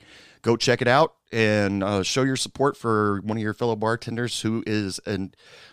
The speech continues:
also an aspiring actress. Um, I gotta find my way to go see it. So far, I've only seen it's been in various small theaters,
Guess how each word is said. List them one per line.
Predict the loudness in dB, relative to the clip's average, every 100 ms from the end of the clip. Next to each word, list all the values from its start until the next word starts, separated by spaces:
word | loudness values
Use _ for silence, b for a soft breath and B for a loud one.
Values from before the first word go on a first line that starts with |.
| B
also | -2 0 0
an | -2
aspiring | -2 0 2 2 2
actress. | 2 0 -4 -4 -4
Um, | -4 0 0 -2 -6 -12 -10 -2
I | 0 -2 -12 _ _ _ _
gotta | 0 0
find | 0 0
my | 0
way | 0 0
to | 0
go | 0 -2
see | -2 -2
it. | -2 -2
So | -4 -2
far, | 0 0
I've | -2
only | -4 -6
seen | -6 -6
it's | -4 -6 -10 B B B B B -2
been | 2 4
in | 4 4 2 0
various | 2 2 2
small | 0 -2 -2 -2
theaters, | -2 -2 -2 -2 -4 -2 -4